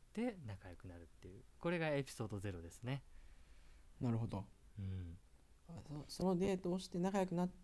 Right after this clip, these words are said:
Speaker 2: なるけど、
Speaker 1: で、うん。
Speaker 2: まあ、ここからまた話は続いていくんだ、どんどん。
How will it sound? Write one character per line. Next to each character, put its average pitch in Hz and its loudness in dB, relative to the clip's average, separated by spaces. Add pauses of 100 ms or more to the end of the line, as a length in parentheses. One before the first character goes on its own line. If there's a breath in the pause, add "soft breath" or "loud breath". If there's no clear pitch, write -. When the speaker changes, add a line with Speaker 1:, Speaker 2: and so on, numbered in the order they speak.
Speaker 2:
な 180 6
る 185 4
け 180 4
ど、 208 8
Speaker 1:
で、 160 2 (100)
う - 0
ん。 113 0 (560)
Speaker 2:
ま 123 0
あ、 - -6
こ - -14
こ - -16
か 135 4
ら 127 8
ま 123 4
た 120 -2
話 120 2
は 101 0 (260)
続 120 4
い 113 0
て 113 0
い - -2
く 110 -4
ん 92 0
だ、 92 -4
ど 101 -2
ん 92 0
ど 104 -4
ん。 110 -10